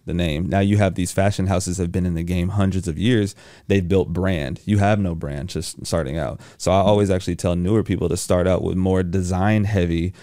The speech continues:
like, more design based, um, you know, merchandise in general, where you're making designs that would actually connect with the audience that you're trying to put it in front of.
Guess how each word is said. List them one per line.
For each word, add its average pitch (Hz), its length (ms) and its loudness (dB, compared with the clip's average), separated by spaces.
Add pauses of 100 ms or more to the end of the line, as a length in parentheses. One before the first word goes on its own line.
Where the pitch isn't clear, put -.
(180)
like, 87 200 2
more 92 220 0
design 92 480 0
based, 87 400 -2 (220)
um, 78 520 -6
you 101 80 0
know, 87 80 0
merchandise 92 500 0
in 87 100 -2
general, 95 380 0 (220)
where 98 340 4
you're 92 300 2
making 95 360 2
designs 92 520 0
that 92 100 2
would 90 100 0
actually 90 280 -4
connect 90 480 -4
with 90 160 -2
the - 80 -2
audience 82 400 -2
that - 120 -4
you're 78 80 -6
trying 85 220 -4
to 80 60 -4
put 87 180 -2
it 82 60 0
in 82 80 -4
front 95 180 0
of. 113 160 2